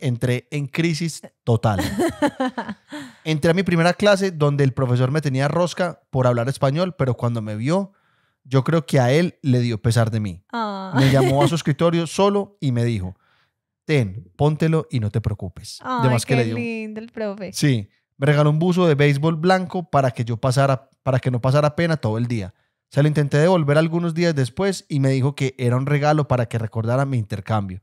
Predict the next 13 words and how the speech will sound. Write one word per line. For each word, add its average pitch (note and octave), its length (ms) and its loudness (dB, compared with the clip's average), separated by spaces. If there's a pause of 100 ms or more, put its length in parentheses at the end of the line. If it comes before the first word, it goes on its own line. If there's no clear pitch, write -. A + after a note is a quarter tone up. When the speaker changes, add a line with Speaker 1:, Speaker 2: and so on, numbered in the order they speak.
(400)
Speaker 1:
"Querido D3+ 320 4
profe G3 540 0
de C3 220 2
francés, A#2 600 2
siempre C#3 380 -2
te C#3 100 -2
recordaré B2 540 -4
por C3+ 240 -2
ayudarme A2+ 300 -4
a - 20 0
evitar A#2 240 -4
el B2+ 80 -4
mayor A#2 220 -2